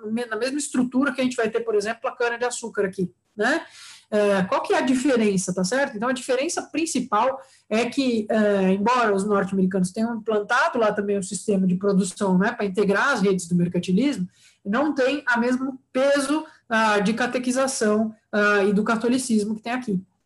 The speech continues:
tá certo? Então, esse projeto sistemático de catequização indígena, ah, de, de,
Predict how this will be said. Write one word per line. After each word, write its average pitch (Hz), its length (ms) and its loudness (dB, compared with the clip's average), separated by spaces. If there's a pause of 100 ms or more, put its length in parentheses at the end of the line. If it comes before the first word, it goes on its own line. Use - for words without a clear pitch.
tá 202 100 -6
certo? 262 400 -2
Então, 226 340 0
esse 220 280 0
projeto 233 480 0
sistemático 226 640 -2
de 202 60 -2
catequização 190 540 -2
indígena, 226 540 0 (300)
ah, 202 360 2
de, 190 320 2
de, 185 580 4